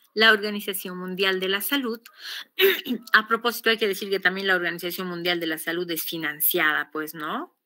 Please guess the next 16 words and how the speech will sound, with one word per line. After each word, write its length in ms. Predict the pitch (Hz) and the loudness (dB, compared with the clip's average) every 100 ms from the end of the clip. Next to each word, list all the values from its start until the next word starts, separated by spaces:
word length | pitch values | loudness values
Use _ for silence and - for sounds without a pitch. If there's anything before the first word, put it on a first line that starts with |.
| _ | _
Es 180 | 175 - | -10 -6
un 160 | 185 180 | -4 -2
organismo 560 | 170 165 170 - 180 | -2 -4 -8 -10 -12
financiado, 1120 | - 165 160 160 160 - - 185 175 226 311 _ _ _ _ - | -10 -12 -10 -10 -4 -2 4 6 4 2 -6 _ _ _ _ -6
eh, 540 | 196 175 165 160 160 - | 0 2 2 -2 -6 -8
eh, 420 | 170 160 160 160 | -4 -4 -4 -2
por 200 | 175 170 | -2 0
determinadas 840 | 170 160 160 160 160 165 160 156 - | -2 -6 -6 -8 -8 -6 -4 -6 -6
farmacias 680 | 165 156 165 254 262 170 - | -6 -8 -4 -4 -4 -12 -14
también, 440 | 165 196 392 311 | -12 -12 -10 -12
¿por 160 | - - | -12 -10
qué 120 | 214 | -8
no? 220 | 240 277 | -6 -6
Sí, 380 | - 247 370 277 | -8 -8 -8 -6
así 260 | 190 - 262 | -8 -6 -8
es. 280 | 190 - | -8 -12